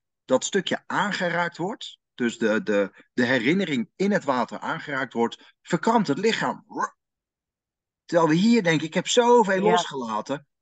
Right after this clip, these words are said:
Speaker 1: maar dat lichaam zegt, "Wow, dit is niet veilig voor mij." Terwijl we in de mind denken, alles is oké, ik kan alles omarmen, hop, en toch gebeurt dat.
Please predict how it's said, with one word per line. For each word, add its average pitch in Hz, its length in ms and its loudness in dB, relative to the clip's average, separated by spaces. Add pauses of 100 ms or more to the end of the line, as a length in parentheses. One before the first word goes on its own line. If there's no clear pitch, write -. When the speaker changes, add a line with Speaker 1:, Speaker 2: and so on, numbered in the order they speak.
Speaker 1:
maar 175 180 2
dat 185 140 -4
lichaam 220 340 0
zegt, 147 180 -2
"Wow, 127 500 0
dit 135 280 -4
is 160 120 -8
niet 117 120 -10
veilig 247 340 -8
voor 123 120 -12
mij." 95 240 -10 (480)
Terwijl 165 300 0
we 156 220 -2 (220)
in 156 160 0
de 131 80 2
mind 170 520 -2
denken, 147 440 -6 (580)
alles 202 300 -6
is 233 140 -4
oké, 156 400 -2 (520)
ik 143 160 -4
kan 131 160 -4
alles 180 340 -2
omarmen, 147 680 -4 (200)
hop, - 340 -10
en 135 120 -6
toch 233 220 2
gebeurt 156 360 0
dat. - 280 -8